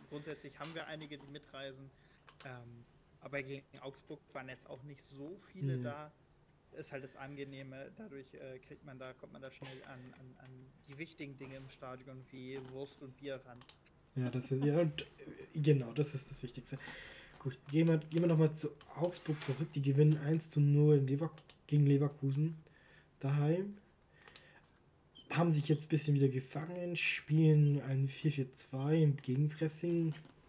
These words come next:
Speaker 2: so à la Klopp, die Dortmunder Schule halt. S-, haben sich jetzt auch ein bisschen wieder gefangen, also die haben, die gewinnen regelmäßig jetzt.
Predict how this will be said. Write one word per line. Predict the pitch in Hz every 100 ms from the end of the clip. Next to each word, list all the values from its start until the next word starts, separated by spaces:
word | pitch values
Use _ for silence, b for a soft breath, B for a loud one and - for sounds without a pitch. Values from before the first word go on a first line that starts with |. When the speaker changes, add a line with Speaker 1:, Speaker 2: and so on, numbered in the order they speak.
| - - - - - _ - 147
Speaker 2:
so | - 127
à | 123
la | 127 -
Klopp, | - 127 175 - - B B B B B
die | 131
Dortmunder | 147 143 127 127
Schule | - 165 165
halt. | 190 196 - - B B B B B B B B
S-, | - - - - 156
haben |
sich | 175 190
jetzt | 185
auch | 170
ein |
bisschen | 147 160 175
wieder | 170
gefangen, | 151 - 139 165 185
also | 147
die | 135 143
haben, | 143 120 - - _ _ -
die | -
gewinnen | 135 127 143 165
regelmäßig | 175 170 175 175 170
jetzt. | 151 -